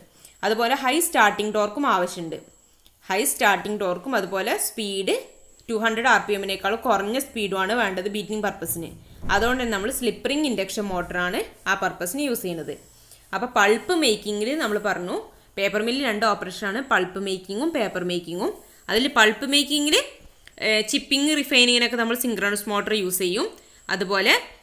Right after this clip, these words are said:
ബീറ്റിംഗ് പർപ്പസിന് നമുക്ക് സ്പീഡ്, കുറഞ്ഞ സ്പീഡ് മതി, അതുപോലെ തന്നെ ഹൈ സ്റ്റാർട്ടിംഗ് ടോർക്കും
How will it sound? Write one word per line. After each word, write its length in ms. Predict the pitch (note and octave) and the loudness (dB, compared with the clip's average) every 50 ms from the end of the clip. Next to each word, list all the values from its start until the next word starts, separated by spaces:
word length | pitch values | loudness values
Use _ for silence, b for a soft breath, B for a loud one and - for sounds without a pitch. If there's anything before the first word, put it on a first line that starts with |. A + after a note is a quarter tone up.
| - - F#3 | -10 -4 -2
ബീറ്റിംഗ് 360 | A3+ A3+ A3+ - D4 D#4+ E4 D4 | 0 0 0 0 0 0 2 4
പർപ്പസിന് 420 | E4 B3 - - A3+ A3+ - A#3+ B3+ A#3+ | 4 4 2 2 0 0 0 0 0 -2
നമുക്ക് 220 | A3+ G#3+ G3+ C4 C4 C4 | -2 -2 -4 -4 -6 -4
സ്പീഡ്, 380 | - B3 A3+ A3 A3 A3+ C#4+ C4 - | -2 -2 0 2 2 0 0 0 2
കുറഞ്ഞ 280 | A#3+ G#3+ G3+ G#3 A3+ C4 C4 | 2 2 2 0 0 -2 -2
സ്പീഡ് 280 | - - A3 G#3 G3 G3+ F#3+ | -4 -4 -4 -2 -2 -2 -4
മതി, 160 | F#3+ F3+ F#3+ F#3+ F#3+ | -4 -2 -2 -2 -2
അതുപോലെ 220 | F#3+ F3+ G3+ G3 G3 | -2 -2 -4 -4 -4
തന്നെ 140 | G#3 G#3 A#3 A3+ | -4 -4 -2 0
ഹൈ 100 | A3 G#3+ C4+ - | 0 0 0 0
സ്റ്റാർട്ടിംഗ് 440 | - A#3+ G3 F3+ F3 F3+ G3 G3 F#3+ | 0 2 2 2 2 0 -4 -4 -2
ടോർക്കും 300 | F#3+ F#3 F#3 - G#3+ G3 | -2 -4 -4 -4 -6 -4